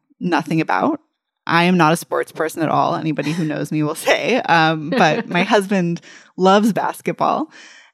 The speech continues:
And when I was reading this book, I would start saying things like, "Wow, Russell Westbrook sounds like he's really a jerk." Or, you know, I would ask my husband, "How did you feel about Kevin Durant's injuries?" And he was like, "What is going on? What are you reading?" <laughs>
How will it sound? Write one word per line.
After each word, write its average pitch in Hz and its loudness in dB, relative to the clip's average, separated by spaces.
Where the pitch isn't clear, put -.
And 180 2
when 175 2
I 175 6
was 175 2
reading 196 4
this 202 -2
book, 165 2
I 175 0
would 165 0
start 165 -2
saying 175 -4
things 175 -6
like, 139 -8
"Wow, 190 0
Russell 190 0
Westbrook 175 0
sounds 170 -2
like 156 -4
he's 202 -2
really 180 0
a 151 0
jerk." - -2
Or, 147 -2
you 147 -2
know, 147 2
I 135 4
would 165 2
ask 170 0
my 170 -2
husband, 160 0
"How 214 -2
did 254 2
you 302 2
feel 180 0
about 165 2
Kevin 185 -2
Durant's 160 0
injuries?" 156 -2
And 185 -4
he 190 -8
was 165 -4
like, 156 -4
"What 175 2
is 185 0
going 175 2
on? 151 0
What 160 0
are 349 4
you 190 2
reading?" 170 2
<laughs> 392 8